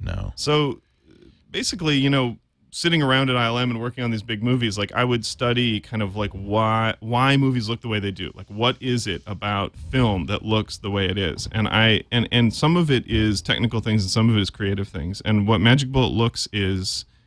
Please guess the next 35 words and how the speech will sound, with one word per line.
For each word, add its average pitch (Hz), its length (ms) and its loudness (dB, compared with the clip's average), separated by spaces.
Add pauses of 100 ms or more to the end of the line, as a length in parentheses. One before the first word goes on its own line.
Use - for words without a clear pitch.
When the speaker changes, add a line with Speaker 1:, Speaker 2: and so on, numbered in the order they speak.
(280)
Speaker 2:
it's - 120 -10
a 107 80 2
soft-, - 420 2 (160)
it's 113 140 -6
a 104 100 0
software 135 400 -2
plugin 113 320 0
that 104 100 2
works 101 220 -4
with - 80 -16
Final 92 240 -4
Cut, 139 380 0
with, 90 260 -10
uh, - 220 -16 (260)
Premiere, 123 460 4
with 87 280 -6
After 104 220 -4
Effects, 92 460 -4 (360)
and 113 160 4
it 107 100 4
gives 143 340 4
you 131 400 4 (1200)
basically 160 340 0
like 117 160 2
a 110 60 0
map 113 240 4
of 107 120 0
a 104 40 -2
camera 123 360 2
where 101 120 0
you 104 100 2
can 104 200 -2
lay 107 200 4
in 104 140 4
filters 104 560 -2